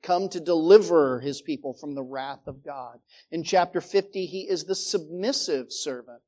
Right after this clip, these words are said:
by which I mean that he perfectly obeys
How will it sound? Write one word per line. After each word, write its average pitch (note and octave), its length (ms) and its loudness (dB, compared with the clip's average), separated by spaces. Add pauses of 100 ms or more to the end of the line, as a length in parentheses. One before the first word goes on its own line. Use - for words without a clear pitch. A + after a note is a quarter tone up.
(580)
by E3 100 4
which F3+ 220 2
I F#3 80 6
mean F#3+ 220 -2
that F3+ 100 -4
he F3 160 -4
perfectly F#3+ 880 -4 (260)
obeys E3+ 1000 0